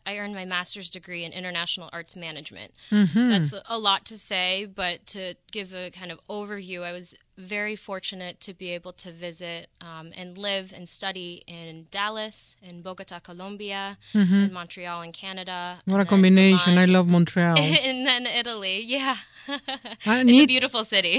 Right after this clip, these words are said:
Speaker 1: <laughs>
Speaker 2: and, and Italy as well?
Speaker 1: In Italy as well. And
Speaker 2: So
Speaker 1: so that program brought me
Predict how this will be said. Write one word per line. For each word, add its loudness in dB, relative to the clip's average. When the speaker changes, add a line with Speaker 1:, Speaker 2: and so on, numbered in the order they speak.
Speaker 1:
<laughs> 2
Speaker 2:
and, 4
and 12
Italy 10
as 4
well? 6
Speaker 1:
In -4
Italy -2
as -6
well. -2
And -8
Speaker 2:
So -6
Speaker 1:
so -4
that -2
program -10
brought -10
me -12